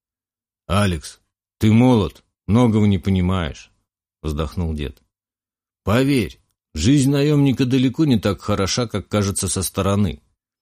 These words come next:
Ну, в чём-то он, несомненно, прав, но я никогда не жаловался.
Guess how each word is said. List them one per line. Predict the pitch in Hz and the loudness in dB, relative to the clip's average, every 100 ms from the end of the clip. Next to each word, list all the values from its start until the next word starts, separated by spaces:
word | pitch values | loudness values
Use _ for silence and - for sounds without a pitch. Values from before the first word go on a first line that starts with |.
| _ _ _ _ _ _ - | _ _ _ _ _ _ -6
Ну, | 151 196 175 - _ | 0 0 0 -6 _
в | - | -6
чём-то | 170 180 175 165 | -2 0 0 0
он, | 160 | 0
несомненно, | 156 - 139 147 147 143 | -2 -2 -2 -2 0 -2
прав, | 120 135 87 - - _ _ _ _ | -2 -4 -4 -6 -20 _ _ _ _
но | 101 | -2
я | 143 | 0
никогда | 147 123 127 147 | 0 0 -2 -2
не | 135 | -2
жаловался. | 82 92 82 67 - - | 0 0 -2 -4 -8 -16